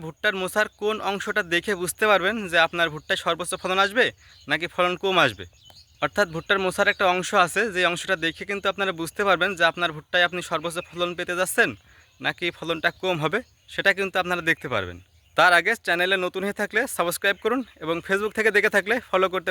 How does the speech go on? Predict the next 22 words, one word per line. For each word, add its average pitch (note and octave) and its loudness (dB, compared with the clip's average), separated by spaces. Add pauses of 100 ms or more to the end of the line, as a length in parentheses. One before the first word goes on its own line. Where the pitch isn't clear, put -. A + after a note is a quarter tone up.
ভুলবেন C#3 0
না। F2 -10 (580)
তো - -16 (120)
প্রথমে G#3 0 (120)
যে G#3 8 (260)
বিষয়টা G#3 4
নিয়ে G#3 4
আলোচনা G3 0
করব G3 -2 (180)
সেটা F3+ -4
হচ্ছে F#3+ -2
ভুট্টার D#3 -2
মিল্ক F#3+ 0 (140)
স্টেজ, A3 0 (680)
অর্থাৎ E3+ 0
আপনার F3 0
ভুট্টার F3+ -4
মোচা F3 0 (120)
বের F3 6
হওয়ার F#3 4 (120)
পরে F3+ 6 (120)
যখন F3+ -2